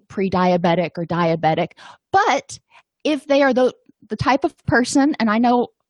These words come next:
I do it sometimes and it's not good, I will come to work and I will get immersed in something, or it'll be crisis after crisis after crisis. And I've eaten at four A M, and before I know it, it's three in the afternoon and I still haven't eaten or drank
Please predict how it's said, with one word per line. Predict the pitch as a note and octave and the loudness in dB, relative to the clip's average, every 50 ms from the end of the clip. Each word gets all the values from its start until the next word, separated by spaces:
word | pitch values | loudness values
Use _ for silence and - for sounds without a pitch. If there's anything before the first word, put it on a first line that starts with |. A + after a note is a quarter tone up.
| _ - | _ -6
I | G#3+ A3+ | -6 -2
do | A3 B3+ C4+ B3 | 0 0 0 0
it | - - | 0 0
sometimes | - C4 A#3 A3+ - A3+ G#3 G3+ G#3+ C4 D#4 - - | 0 0 0 0 0 0 -2 0 0 0 -2 -4 -4
and | - G3+ F#3+ | -6 -8 -8
it's | - - - | -8 -8 -6
not | G3+ G3+ A3+ A#3 - | -6 -4 -4 -6 -6
good, | A3+ B3 G#3+ G#3 B3 B3 - - - - - - _ _ - | -4 -2 -2 0 -2 -4 -6 -10 -20 -20 -20 -20 _ _ -2
I | A3+ B3+ | 0 2
will | C#4 C#4 C4+ | 2 0 0
come | - C4+ B3+ A#3+ | -2 -4 -4 -2
to | A3 G#3 | -4 -2
work | G3 G#3+ G#3+ A3+ A3 - - | 0 2 2 0 0 -2 -6
and | G3+ G3+ | -4 -4
I | G3+ G#3 | -2 0
will | G#3+ G3+ | 0 0
get | G3 G#3+ F#3+ | 0 -2 -2
immersed | F#3 F3+ F3+ F#3+ A#3 A#3+ - - | -2 0 0 0 0 0 0 0
in | C4 A#3+ | -2 0
something, | - - A3+ A#3 A#3 - B3 B3+ B3 | 0 0 0 0 0 0 -2 -2 -2
or | - F#3 F#3 | 0 -2 0
it'll | F3 F3+ | 0 -2
be | E3+ E3 D#3+ | -2 -4 -8
crisis | - - G#3+ F#3 E4 D#4 - A#3+ A#3 - | -6 -4 -2 -2 -2 -2 -4 -8 -8 -8
after | E3 - - F3+ | -8 -8 -10 -8
crisis | - - F#3 G3 G#3+ - A3 - - | -4 -2 -2 -2 -2 -4 -6 -6 -6
after | F3+ E3+ - F3 | -8 -8 -8 -12
crisis. | - - E3+ F#3 G#3 - - A3+ C4+ - - _ - - - - - _ _ _ _ _ _ | -6 -4 -4 -2 -2 -4 -6 -6 -6 -8 -12 _ -20 -20 -20 -20 -20 _ _ _ _ _ _
And | G#3+ G#3 G#3+ | -4 0 0
I've | A3 B3 B3+ B3+ - - | 2 2 2 0 -2 -4
eaten | - C4+ C#4+ - - A3+ A3 | -4 -4 -4 -2 -2 -4 -4
at | - - _ | -6 -4 _
four | A3+ A3+ B3 B3+ | 0 2 2 2
A | B3 A#3+ A#3 | 2 2 2
M, | C4 C4+ A#3 G#3 G#3+ A#3 B3+ - _ _ _ _ _ _ _ _ - - | 2 2 2 2 0 -2 -4 -6 _ _ _ _ _ _ _ _ -12 -4
and | - A3+ | -2 0
before | A3 A3+ G#3+ - - B3 B3+ A3+ | 0 0 -2 -4 -2 0 2 2
I | A3+ A3+ | 2 2
know | A3 A3+ B3 C#4+ C#4 | 2 2 2 2 2
it, | A3 A3+ A3+ - | 2 0 -2 -4
it's | - G#3+ - - - | -4 -6 -6 -6 -8
three | - - A3 A#3+ B3 B3 | -8 -4 -2 -2 0 0
in | A#3 A3+ | -2 -2
the | A3 A3 | -2 -2
afternoon | G#3+ A3 A3+ - - G#3 G#3 G#3+ A#3+ C4 B3 A3+ A3 - | -2 -4 -4 -6 -6 -4 -2 0 2 2 2 2 0 -2
and | G3 G3+ | -2 -2
I | G3 A3 C4+ | -2 -2 -2
still | - - A3 A3+ | -4 -4 -6 -4
haven't | G#3+ A3 G3+ G#3 G3 - | -2 0 0 0 0 -2
eaten | - A3 A3+ - - A#3 A3+ - - | -4 -6 -6 -4 -4 -4 -4 -4 -2
or | - G3 G3 F#3 F3 | 0 0 2 2 0
drank | E3+ - - G#3 G#3+ A3 G3 - | -2 -4 -4 -4 -2 -2 -4 -6